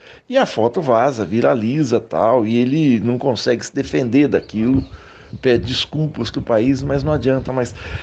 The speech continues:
essa questão do comportamento privado da figura pública é sempre muito complicada. Um presidente da República não pode dar esse mau passo, e ele deu esse mau passo, isso pegou muito pesadamente contra ele.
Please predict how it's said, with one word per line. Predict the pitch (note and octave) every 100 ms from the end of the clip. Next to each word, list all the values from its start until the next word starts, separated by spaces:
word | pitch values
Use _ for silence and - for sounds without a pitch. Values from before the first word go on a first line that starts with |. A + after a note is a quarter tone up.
| - -
essa | D#3+ E3
questão | D#3 - F3
do |
comportamento | E3 E3+ D#3 D#3 C3+ C3+ B2 D3+ D#3 A2 - B2+ - - - - -
privado | E3+ B2 D3 D3+ C3+ A2+ B2 D#3 - C3 D#3 D#3 G#2+
da | G#2 C#3
figura | - C3+ D3 C3
pública | - - E3 E3 A#2 A2+ B2+
é | A#2
sempre | - D#3 C#3 B2+
muito | A#2+ B2+ -
complicada. | B2+ G#2+ A2+ A2+ G#2 G#2 - - - - -
Um |
presidente | C#3 D3+ B2+ D3+
da |
República | C3+ - D3 C#3
não | D3 D3+
pode | A#2 C#3+ D#3+ C3 G#2+
dar | C3 B2
esse | A#2+ B2
mau | B2 B2
passo, | A#2+ G#2 G#2 - D3 - - - -
e | -
ele | C#3 B2
deu | A2 A2
esse | A2 C3+
mau | D3+ D3
passo, | - A#2 A#2
isso | C3+ B2+
pegou | D#3+ E3+ A#2 G#2 B2
muito | B2+ A#2+ C3+ -
pesadamente | C#3+ A#2+ C3 A#2 A2 A#2 -
contra | C#3 C#3 C#3
ele. | G#2 F#2